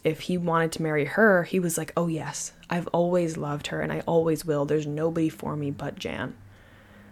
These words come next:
which is crazy. So, November nineteen seventy-six, approximately ninety days into Jan's second disappearance,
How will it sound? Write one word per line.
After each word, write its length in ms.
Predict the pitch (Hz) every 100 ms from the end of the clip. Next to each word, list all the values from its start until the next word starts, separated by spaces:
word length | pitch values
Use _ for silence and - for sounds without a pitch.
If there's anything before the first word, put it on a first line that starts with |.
| - -
which 200 | 175 165
is 280 | 165 151 - - - - - - - -
crazy. 680 | - - 160 131 - - - - - - - - -
So, 500 | - - 175 160 147 - - - - - - - -
November 560 | 170 170 202 220 214 - - - -
nineteen 540 | - 160 160 - 160 151
seventy-six, 680 | 151 139 - - - - - - - - - -
approximately 640 | - 196 190 - - 175
ninety 500 | 165 165 185 208 202
days 400 | 175 156 147 143
into 220 | - 156
Jan's 560 | 147 147 143 151 147 -
second 480 | - 165 185 175 170
disappearance, 720 | 170 160 160 151 139 - -